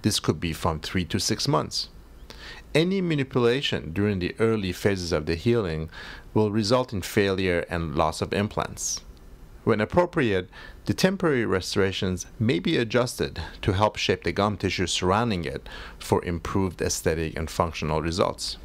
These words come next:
So, in summary, immediate restorations or teeth in a day can be considered if the implant is very stable and if there are multiple implants being splintered together during a healing phase.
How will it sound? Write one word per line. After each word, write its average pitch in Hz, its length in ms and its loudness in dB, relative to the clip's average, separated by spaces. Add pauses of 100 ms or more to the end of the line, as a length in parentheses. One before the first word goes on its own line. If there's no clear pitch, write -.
(320)
So, 170 380 4
in 120 140 -4
summary, 113 680 2
immediate 156 500 2
restorations 104 720 0
or 82 140 0
teeth - 360 -2
in 92 120 0
a 78 80 -2
day 85 340 0 (400)
can 220 220 4
be 165 80 0
considered 127 640 0 (320)
if 95 160 -2
the - 120 -2
implant 110 420 2
is 82 120 -4
very 113 300 2
stable 87 560 0 (840)
and 139 300 2
if 113 160 0
there 110 180 2
are 98 140 2
multiple 113 520 2
implants 107 500 2
being 85 320 0
splintered 117 500 0
together 87 380 2
during 80 260 0
a 76 60 0
healing 107 320 2
phase. - 420 -4